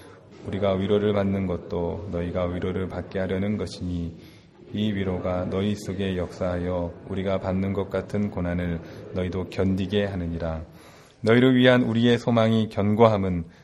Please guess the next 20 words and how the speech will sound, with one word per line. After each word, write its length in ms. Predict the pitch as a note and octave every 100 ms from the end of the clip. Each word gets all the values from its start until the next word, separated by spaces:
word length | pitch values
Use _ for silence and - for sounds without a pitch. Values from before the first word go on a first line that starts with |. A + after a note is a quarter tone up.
| _
너희가 420 | G2+ G2 G2+ G2+
고난에 440 | - G#2+ G#2+ G#2+ G#2+
참여하는 600 | - A2+ A2 G#2+ G#2 G#2
자가 320 | G2+ G#2 G2+
된 240 | G#2 G#2
것 180 | G#2+ G#2+
같이 500 | - F2 - F#2 E2 E2 - _ G#2+
위로에도 580 | G#2+ G#2 G2+ G2 G2 F#2+
그러할 400 | G2+ G2 F#2+ F#2+
줄을 340 | F2+ F#2+ F#2+
알미라. 560 | F2+ F2+ E2+ E2 D#2 D2+ - - - -
형제들아, 680 | - G#2+ G2+ G2 G2 F#2 -
우리가 500 | G#2 G#2 G#2 G2+ F#2+
아시아에서 600 | F#2 F#2 G#2+ G2+ F#2+ G#2+ G2+
당한 360 | F#2+ F#2+ G2
환난을 640 | F#2 G2+ G2+ F#2+ F#2+ F#2 F2
너희가 340 | F#2 F#2+ F#2+
모르기를 540 | F#2+ F#2+ F#2 F#2+ G2
원하지 600 | F#2+ F#2 F2+ F2+ G2 F#2+ -
아니하노니, 720 | F2+ F2+ F2 E2+ E2+ F2 E2